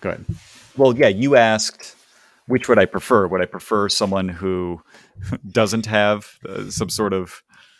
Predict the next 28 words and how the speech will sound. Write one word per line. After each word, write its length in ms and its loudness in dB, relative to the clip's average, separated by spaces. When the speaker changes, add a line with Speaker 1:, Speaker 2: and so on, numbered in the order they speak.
Speaker 2:
uh, 480 -2
<laughs> 640 -20
seemingly 500 -2
vestigial 560 -2
but 180 -6
possibly 440 -2
important, 640 -8
uh, 400 -4
accessory 560 0
act 300 0
that 100 -2
they 100 0
do 220 -2
during 240 0
sex? 440 0
Or 440 -2
would 120 -2
I 40 -4
prefer 320 -2
someone 320 -2
who 420 -4
is 180 -4
just 200 0
so 360 4
<laughs> 920 -20
formulaic, 580 4
is 220 0
so, 320 4